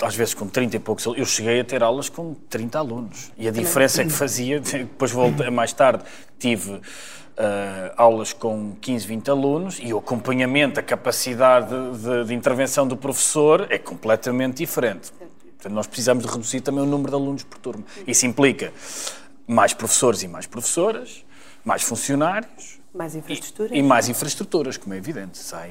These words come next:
Speaker 1: se há investimento público, que é bom investimento público, é todo investimento que vai para a escola.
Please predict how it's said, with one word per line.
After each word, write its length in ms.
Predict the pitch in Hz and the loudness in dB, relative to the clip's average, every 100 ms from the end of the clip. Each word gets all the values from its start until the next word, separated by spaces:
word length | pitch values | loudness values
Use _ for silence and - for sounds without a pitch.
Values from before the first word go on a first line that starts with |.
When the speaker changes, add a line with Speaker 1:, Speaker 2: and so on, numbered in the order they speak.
| 85 | -14
Speaker 1:
se 180 | 87 - | -12 -6
há 80 | 101 | -4
investimento 440 | 98 - 120 127 - | -4 -4 -2 -2 2
público, 540 | 147 120 104 95 - - - - - - | 2 4 0 -6 -14 -20 -20 -20 -20 -10
que 80 | |
é 20 | 92 | -10
bom 480 | 92 95 135 147 | -10 2 6 6
investimento 420 | 113 - 101 107 - | 6 -2 -8 -10 -6
público, 340 | 175 196 208 - | -8 -8 -12 -8
é 60 | 120 | -8
todo 180 | 113 107 | -6 -8
investimento 320 | 101 104 101 | -8 -10 -10
que 20 | |
vai 100 | 101 | -12
para 100 | 95 | -12
a 20 | |
escola. 220 | - - | -14 -16